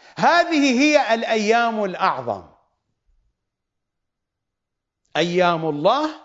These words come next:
هي أيام محمد وآل محمد، إنها الأيام الثلاثة: يوم القائم، يوم الرجعة،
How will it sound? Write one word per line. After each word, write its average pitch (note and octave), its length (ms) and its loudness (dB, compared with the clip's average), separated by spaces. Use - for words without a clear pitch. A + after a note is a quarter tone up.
هي C#3+ 280 -4
أيام F3+ 540 -2
محمد A#3 520 -4
وآل E3 640 -2
محمد، B2 520 -12
إنها G3+ 520 -2
الأيام F3 600 -2
الثلاثة: E3 800 -4
يوم D#3+ 380 0
القائم، G3+ 840 -2
يوم D3 320 -2
الرجعة، F#3+ 840 -4